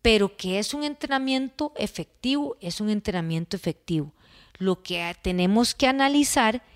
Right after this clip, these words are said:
es para qué poblaciones y qué características tiene que cumplir para que sea realmente efectivo, ¿verdad? Entonces, en otras palabras, tiene que tener una característica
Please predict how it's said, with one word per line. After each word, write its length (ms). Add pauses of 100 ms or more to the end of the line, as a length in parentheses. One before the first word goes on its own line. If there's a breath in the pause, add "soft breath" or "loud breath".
(320 soft breath)
es 240
para 320
qué 260
poblaciones 920 (380 soft breath)
y 100
qué 300
características 1200
tiene 260
que 160
cumplir 540 (320 soft breath)
para 240
que 160
sea 340
realmente 800
efectivo, 680 (300)
¿verdad? 280 (220)
Entonces, 680 (1000 soft breath)
en 220
otras 300
palabras, 680
tiene 320
que 100
tener 440
una 320
característica 1300